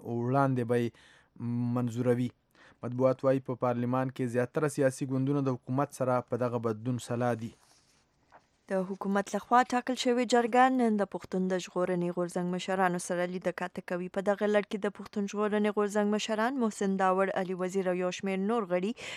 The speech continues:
Speaker 2: په پېښور کې د حکومتي جرګې سره خپلې غوښتنې او د هغې د منظورولو پر سر خبرې اترې کوي. د پښتون ژغورنې غورځنګ د پښتنو د حقونو لپاره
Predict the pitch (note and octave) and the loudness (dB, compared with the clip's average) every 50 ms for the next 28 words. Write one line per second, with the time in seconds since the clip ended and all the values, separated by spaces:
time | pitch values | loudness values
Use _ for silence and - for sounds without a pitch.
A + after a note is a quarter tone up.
0 | - - - - - A#3+ A3+ B3+ B3+ B3+ - B3 B3 B3 A#3+ - C4+ C4 A3+ A#3 | -12 -14 -14 -2 -2 2 6 6 4 6 8 10 10 10 8 6 2 4 4 4
1 | A3 G#3 G3+ - G#3+ G#3+ G#3 G3+ - A3 G3 G3 G#3 G3 F#3 F#3 G3+ F#3+ - - | 4 2 0 0 0 0 0 0 -2 -4 0 0 0 -2 2 0 0 0 2 2
2 | F#3 F#3 F#3+ - - - F#3+ F#3 F3+ F3 F3+ F#3 F3+ - - B3 B3 C#4+ D#4+ D4+ | 2 2 2 0 -2 -4 -2 -2 0 0 0 0 0 0 -2 -2 0 0 0 2
3 | B3+ G#3+ G3+ G3 G3+ F#3+ G3+ G#3+ G3+ G#3 G3+ G3 G#3 G3+ F#3 G3 G#3 G3+ G3+ G#3 | 4 2 2 2 0 0 0 0 2 2 2 4 2 2 2 2 2 4 4 4
4 | B3+ D4 B3+ G#3 - F#3+ F#3 - - F3+ F3 - - F#3+ F3+ G3 F#3 F3 F3 F3 | 6 6 4 4 4 2 0 2 0 0 0 0 -2 0 2 2 4 4 2 2
5 | - - F3 F3 E3+ - F#3+ F3 F3+ F#3 - - - - - - - - - - | 2 2 2 2 2 2 2 2 2 -2 -4 -6 -14 -14 -14 -14 -16 -12 0 4
6 | F#3 F#3 F3+ - F3+ - - - F#3 F3 F3 F3+ F3+ F#3 F#3 F#3 F#3 F#3 F#3 F3 | 6 6 6 4 -2 -10 -6 -4 -4 -2 -2 0 2 2 2 4 4 2 2 2
7 | F3 F3+ F3 F3 F#3 F#3 F#3 F#3 F#3 F#3 F3+ - E3+ D#3+ - F3+ F3+ F#3 F#3 F3 | 0 0 0 2 0 2 2 2 2 0 -2 -4 -12 -8 -4 -2 0 0 0 0
8 | F3+ F3 F3 F3+ - - G3 F#3 F#3 F#3 F#3 F#3 - G3+ G3+ G3 F#3 | -2 -2 -2 -6 -2 0 2 2 4 4 2 2 4 4 4 4 4